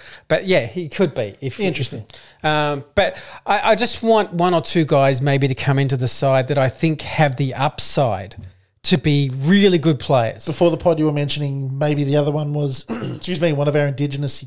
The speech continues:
Speaker 2: kids.
Speaker 1: Uh,
Speaker 2: Like the Davies played two or three really good games.
Speaker 1: Yeah, yeah,
Speaker 2: Can
Speaker 1: yeah.
Speaker 2: we get him in the side?
Speaker 1: Uh, see, Davey, to me,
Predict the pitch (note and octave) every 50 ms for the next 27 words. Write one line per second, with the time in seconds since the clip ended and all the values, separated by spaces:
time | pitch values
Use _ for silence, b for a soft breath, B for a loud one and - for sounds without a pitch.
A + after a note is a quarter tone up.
0 | - - D#3+ D3+ C3 G#2 G2+ - - - - - _ _ b b b b b b
1 | b b b b b b b b b _ _ _ - C#3+ C#3+ C#3+ C#3 C#3+ C#3+ C#3
2 | C#3 D3 - - _ _ _ _ _ - D#3+ D3 C3+ - D#3 C3+ D#3 D3 D#3 D3
3 | D3+ D#3 D3 D3 C3 - - - D3 D3 D3 C#3 B2+ - D#3+ D3+ C#3+ - D#3 D3
4 | C#3+ D3 D3 D3 C3+ C#3+ C#3 C3 D3 D3 D3 D3 C#3+ C#3+ C3+ - - - B B
5 | B B B B F#3+ G3 G3+ F#3 F#3 F3+ E3 D#3 F3+ F3+ E3+ C#3+ F3 E3+ C3 F3+
6 | E3 D#3 D3+ C#3 C3 - - C3+ G#2 - - - B B B B B B B -
7 | C#4+ D#4+ - - - - G#3+ E3 G#3+ G#3+ A3+ A3 G3 G#3+ E3+ - - F3 E3+ E3+
8 | E3 D#3+ D3+ D3+ E3 -